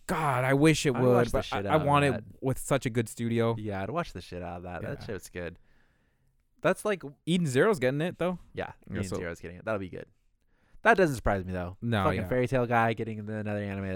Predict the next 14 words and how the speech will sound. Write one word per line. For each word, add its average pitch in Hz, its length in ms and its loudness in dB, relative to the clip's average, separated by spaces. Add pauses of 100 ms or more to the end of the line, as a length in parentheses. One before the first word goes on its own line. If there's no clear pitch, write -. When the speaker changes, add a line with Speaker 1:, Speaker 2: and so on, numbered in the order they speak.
Speaker 2:
doesn't 90 80 -6
Speaker 1:
He 254 120 4
did 220 140 6
Speaker 2:
surprise - 100 -2
me. - 20 4
Speaker 1:
great. 113 300 8
I 113 80 2
mean, 113 400 -2
Speaker 2:
Yeah. 76 220 -8 (1900)
But 156 80 0
I'm 160 80 -4
trying 339 180 -6
to 302 60 -8
think, - 440 -8